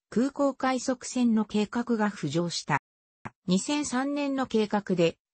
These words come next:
空港快速線は三号線に統合され、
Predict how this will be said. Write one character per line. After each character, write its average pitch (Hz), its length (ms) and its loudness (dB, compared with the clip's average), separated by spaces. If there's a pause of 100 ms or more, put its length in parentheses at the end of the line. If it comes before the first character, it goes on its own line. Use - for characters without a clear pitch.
空 254 220 2
港 277 220 0
快 240 260 2
速 - 240 -2
線 220 320 4
は 202 100 4
三 240 300 0
号 269 180 0
線 254 240 2
に 247 180 2
統 226 200 4
合 190 200 0
さ 180 160 -2
れ、 165 200 0